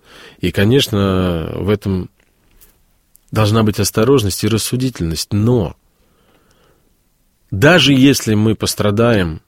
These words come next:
в желании сделать доброе дело, и мы пострадаем при этом,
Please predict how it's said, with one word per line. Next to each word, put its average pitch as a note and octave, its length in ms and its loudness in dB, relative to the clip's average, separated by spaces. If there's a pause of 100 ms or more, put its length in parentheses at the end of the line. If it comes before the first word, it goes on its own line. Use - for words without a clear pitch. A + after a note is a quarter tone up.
(520)
в G2 120 -4
желании A2+ 560 2
сделать G#2 400 0
доброе F#2+ 480 0
дело, A2+ 400 -2 (640)
и G2 120 -4
мы G#2 120 0
пострадаем A2 640 0
при F#2+ 180 -2
этом, F2 400 -6